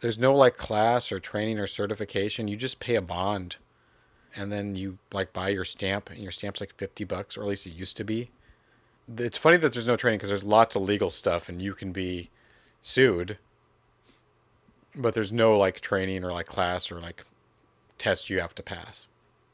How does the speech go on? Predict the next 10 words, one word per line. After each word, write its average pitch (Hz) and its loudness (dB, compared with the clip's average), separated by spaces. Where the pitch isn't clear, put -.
But 107 0
yeah, 95 6
I've 80 -2
s-, - -2
s-, 139 -8
notarized 107 2
n-, 107 -10
hundreds 117 2
of 95 -4
documents. - -6